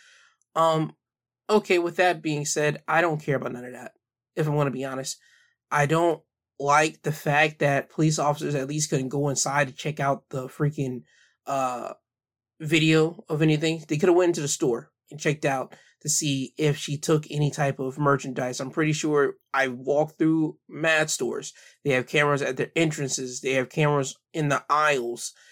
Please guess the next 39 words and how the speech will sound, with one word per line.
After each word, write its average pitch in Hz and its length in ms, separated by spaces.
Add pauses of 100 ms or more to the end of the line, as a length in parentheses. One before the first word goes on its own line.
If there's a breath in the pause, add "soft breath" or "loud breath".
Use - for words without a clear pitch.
(220 soft breath)
And 139 240
you 151 80
mean 156 140
to 135 80
tell 151 220
me 143 60
that 131 220 (500)
there's 151 300
no 147 220
camera 147 520
to 131 240
see 151 400
if 139 140
she 139 180
walked 135 440
in 143 180
or 123 100
walked 139 360
out 131 180
or 120 160 (120)
with 135 360
anything? 147 540
That's 135 300
one 139 200
thing 143 220
I'm 123 180
just 143 160
surprised 135 380
by 143 80
this. 156 220
Again, 147 280
there's 120 160
still 147 160
an 135 80
investigation 139 580
going, 147 260
so 127 260 (760 soft breath)
I'm 156 280
only 151 500